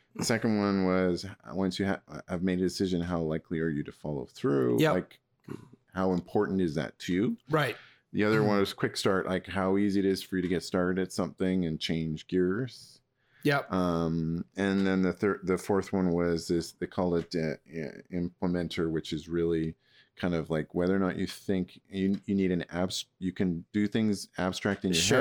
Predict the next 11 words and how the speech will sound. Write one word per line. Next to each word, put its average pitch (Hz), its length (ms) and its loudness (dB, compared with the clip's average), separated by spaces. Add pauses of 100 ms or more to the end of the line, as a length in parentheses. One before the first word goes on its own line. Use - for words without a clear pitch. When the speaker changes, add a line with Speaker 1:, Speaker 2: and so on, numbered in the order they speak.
Speaker 2:
Sure. - 40 0
Speaker 1:
or 98 120 4
you 95 60 4
have 95 120 0
to 92 100 -6
see 98 400 0
it 92 120 -2 (120)
visually. 76 500 -2 (140)
Speaker 2:
Right. 123 260 -2 (320)
Speaker 1:
And, 110 220 0
and 101 560 0